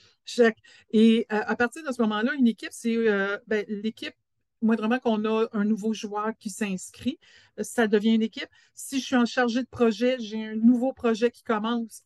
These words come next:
on vient de commencer à bâtir une équipe. Donc, la définition d'un début de, de, de, de, d'équipe, ça peut prendre plusieurs choses, la formation, euh, d'une équipe. Donc, il faut juste regarder, euh, mais comprendre que c'est moindrement qu'on injecte un nouveau joueur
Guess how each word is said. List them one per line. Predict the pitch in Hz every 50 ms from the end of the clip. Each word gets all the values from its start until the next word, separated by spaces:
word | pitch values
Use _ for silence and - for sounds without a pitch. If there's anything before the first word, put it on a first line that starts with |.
| _
on | - 226 214
vient | 220 220
de | 196
commencer | - 226 208 196 196 185 - 226
à | 214 202
bâtir | 190 202 196 196 - _ 214 214 214 - _ _ -
une | 240 226 226
équipe. | 208 - - 269 - - _ _ _ _ _ _ _ _ -
Donc, | 214 220 226 226 - -
la | 220 208 214
définition | 208 202 - 294 294 - 320 302 277 254 - - 285 277 277
d'un | 247 226 214 214
début | 196 185 226 247 240 214 233 262 247
de, | 220 220 202
de, | 190 196 196
de, | 190 180 196 185
de, | 180 175 185 180 175
d'équipe, | 170 190 190 _ - 262 262
ça | - - - 214
peut | 196 - 202
prendre | 185 - - 214 220 214
plusieurs | - - - 240 208 220 214 196 185
choses, | - - - 220 208 190 185
la | 190 165 160 -
formation, | - - - - 233 208 214 202 196 185 180 - - 220 208 220 - _ _ _ _ _ _ -
euh, | 185 175 170
d'une | 165 165 185 185
équipe. | 175 170 - - 233 240 - _ _ _ _ _ _
Donc, | _ 185 185 185 -
il | -
faut | - - 214 208 190
juste | - 240 233 -
regarder, | 247 214 190 185 196 185 180 185 175 202 214 226 233 233 226
euh, | 180 175 196
mais | 196 185 185 185 - _
comprendre | - 208 202 190 - 220 220 233 247
que | - 202
c'est | 185 - 208
moindrement | 196 202 190 190 196 226
qu'on | 226 - 202 190 196
injecte | 196 196 190 - 214 214 - _ -
un | 190 185
nouveau | 190 202 220 226 202 196 220 233 220
joueur | 185 202 190 190 190 190 196 202 202